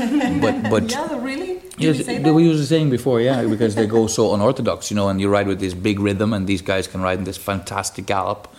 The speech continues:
Speaker 1: with feeling. But you can't sell feeling. You have to, you have to ha-, make the product saleable. And so, um, bit by bit, I think horses conform a little more. I went to Fontainebleau Young Horse Championships last year, and I bought f-, four horses there.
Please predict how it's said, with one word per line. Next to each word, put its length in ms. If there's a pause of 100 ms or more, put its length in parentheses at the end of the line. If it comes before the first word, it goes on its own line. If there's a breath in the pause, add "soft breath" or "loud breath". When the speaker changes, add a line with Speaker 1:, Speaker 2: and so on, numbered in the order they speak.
(320 loud breath)
Speaker 1:
with 140
feeling. 440 (360 loud breath)
But 120
you 120
can't 240
sell 400
feeling. 460
You 100
have 200
to, 280
you 120
have 160
to 120
ha-, 160
make 220
the 80
product 320
saleable. 460 (460 loud breath)
And 220
so, 540
um, 540 (440 soft breath)
bit 180
by 160
bit, 240
I 80
think 360 (1000 loud breath)
horses 580 (200)
conform 440
a 40
little 180
more. 240
I 80
went 200
to 80
Fontainebleau 600
Young 220
Horse 180
Championships 580
last 340
year, 100
and 100
I 40
bought 200
f-, 60
four 920
horses 400
there. 180